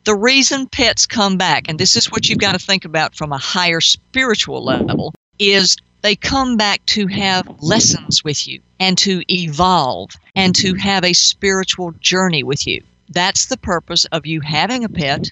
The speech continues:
and sharing a journey with them, because we're all on the earth school. That's the key word. We're all on the earth school, and it's all a learning journey. Now, the minute you were saying this, and I really wish I had the pictures here, is I definitely think that if your heart connected without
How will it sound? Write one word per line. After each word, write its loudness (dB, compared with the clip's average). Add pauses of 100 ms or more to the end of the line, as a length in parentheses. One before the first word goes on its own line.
(220)
and -2
sharing 2
a -2
journey 2
with 4
them, 0
because -4
we're 0
all 2
on 4
the 4 (120)
earth 6
school. 0 (240)
That's -4
the -14
key 2
word. 0 (140)
We're 4
all 4
on 0
the -8
earth 0
school, 2 (360)
and 2
it's 2
all 2
a 2
learning 0
journey. 2 (240)
Now, 2 (240)
the 4
minute 6
you 2
were 4
saying 4
this, 0
and -4
I -6
really -4
wish 0
I -4
had -4
the -12
pictures -2
here, -6 (520)
is 4
I 4
definitely 0
think -2
that -2
if -4
your 0
heart 0
connected -4
without 0